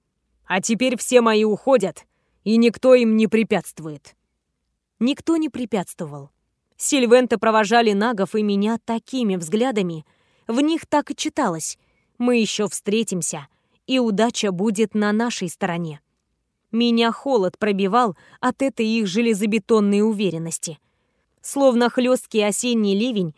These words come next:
который ледяными пальцами мороси просачивается даже сквозь самую теплую одежду. Как ни кутайся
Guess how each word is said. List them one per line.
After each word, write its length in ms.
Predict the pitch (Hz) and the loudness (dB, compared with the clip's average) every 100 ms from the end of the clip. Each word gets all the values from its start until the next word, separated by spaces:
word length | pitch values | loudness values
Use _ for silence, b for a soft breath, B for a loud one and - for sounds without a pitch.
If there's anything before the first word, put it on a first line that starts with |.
| b b b | b b b
который 440 | 277 277 285 269 | -2 0 2 2
ледяными 580 | 254 247 262 269 285 233 | 0 0 0 0 2 2
пальцами 520 | 202 254 240 226 208 | 2 0 0 0 2
мороси 500 | 208 262 269 - 214 | 2 2 0 0 -2
просачивается 1040 | 170 233 233 254 240 240 208 214 - 208 180 b b b | -2 -2 0 -2 -2 -2 0 -2 -2 -4 -6 b b b
даже 300 | 233 262 240 | 2 2 2
сквозь 340 | - 214 240 | -4 -2 -2
самую 500 | - 240 254 233 202 | 0 0 0 2 0
теплую 520 | - 220 190 185 190 | 0 -2 0 0 0
одежду. 480 | 196 165 170 - 160 _ _ _ _ _ - | 0 -2 -6 -8 -16 _ _ _ _ _ -4
Как 240 | 311 - | -4 -2
ни 160 | 233 220 | -2 -2
кутайся 680 | 254 311 202 190 - 151 | -2 -2 0 -2 -4 -8